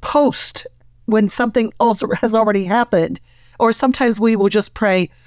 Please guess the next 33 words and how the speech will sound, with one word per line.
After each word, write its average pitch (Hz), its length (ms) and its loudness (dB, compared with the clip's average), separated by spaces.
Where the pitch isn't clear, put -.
reactive 220 720 0
prayers. 156 420 0
That's 220 240 0
when 196 640 0
we, 220 140 2
like, 196 180 0
we 196 80 0
first 254 420 -2
find 202 300 2
out, 175 160 2
or 185 60 0
we 190 100 0
just - 220 -4
reacting 214 680 2
to 220 160 -2
what 202 240 0
we 202 120 0
heard. 170 520 0
But 220 300 -2
these 349 500 4
prayers, 170 680 0
I 226 80 0
believe, 254 340 2
are 214 140 2
so 285 560 0
very 247 320 2
powerful. 175 800 -4
And 214 140 0
I 196 120 2
do 269 280 2
not 320 380 0
feel 240 340 4
that 190 320 0